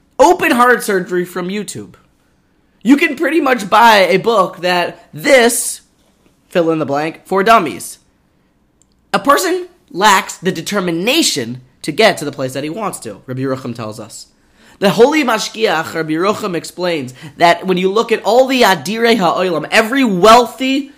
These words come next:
Fortune five hundred C E O, he got there because of this midah, determination, tenacity, and Unternehmung.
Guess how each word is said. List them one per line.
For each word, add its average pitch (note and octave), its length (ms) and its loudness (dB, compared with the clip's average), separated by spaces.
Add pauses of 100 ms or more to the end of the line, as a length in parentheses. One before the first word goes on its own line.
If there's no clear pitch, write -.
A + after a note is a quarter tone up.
(320)
Fortune C4 520 2
five A3 380 2
hundred G#3+ 580 -2
C A#3 540 0
E G3+ 80 6
O, C#3+ 360 0 (640)
he C4+ 240 2
got A#3 340 4
there C4+ 420 4
because F#3+ 300 -2
of D3+ 160 -8
this A#3+ 240 0
midah, D#3 420 -6 (280)
determination, F3 1080 -2 (260)
tenacity, A#3+ 1080 2 (360)
and G#3+ 240 0 (240)
Unternehmung. A3 720 4